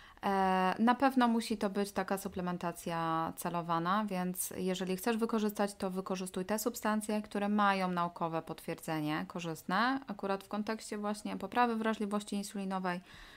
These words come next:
i zespołu policystycznych jajników i poprawiają ten profil hormonalny. To nie jest tak, że im więcej, tym lepiej, więc tutaj warto by było, mm, w jakiś sposób, e,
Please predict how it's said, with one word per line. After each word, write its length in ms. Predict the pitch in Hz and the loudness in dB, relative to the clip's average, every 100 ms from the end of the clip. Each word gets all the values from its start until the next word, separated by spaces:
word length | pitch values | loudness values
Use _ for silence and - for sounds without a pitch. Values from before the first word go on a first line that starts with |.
| - - | -20 4
i 180 | 247 233 | 6 6
zespołu 380 | 214 214 190 | 4 2 0
policystycznych 760 | 185 185 185 185 180 180 - 175 | 2 -2 -2 -6 -8 -6 -4 -4
jajników 480 | 170 180 202 185 - | -2 -2 -2 -4 -2
i 60 | |
poprawiają 600 | 208 240 233 220 233 202 | 0 2 2 2 4 2
ten 180 | 196 180 | 0 -4
profil 320 | - 175 - | -4 -6 -6
hormonalny. 800 | 180 180 170 165 160 156 185 254 320 - - - - - - _ - | -10 -8 -6 -4 -2 -2 0 0 -2 -8 -20 -20 -20 -20 -20 _ 4
To 120 | 262 | 6
nie 180 | 240 233 | 8 6
jest 220 | 208 208 | 4 4
tak, 200 | 190 185 | 2 2
że 100 | 185 | -2
im 220 | - 196 | 2 2
więcej, 400 | 190 180 170 165 | 4 2 2 -2
tym 180 | - 165 | -2 0
lepiej, 560 | 156 147 202 233 269 | 0 0 2 4 4
więc 260 | 233 202 202 | 4 0 0
tutaj 320 | 202 202 185 | -2 0 0
warto 320 | 185 190 190 | 4 2 2
by 120 | 190 185 | -4 -4
było, 400 | 180 180 180 175 | 0 2 2 0
mm, 680 | - 180 175 175 170 - 180 | -2 -2 -2 -2 -4 -4 -2
w 40 | |
jakiś 300 | 190 180 185 | 0 -2 -4
sposób, 840 | 180 - 175 170 180 175 165 - - | -8 -4 -4 -2 -2 -2 -4 -16 -8
e, 640 | 180 170 165 165 165 160 | -4 -2 -2 0 0 -2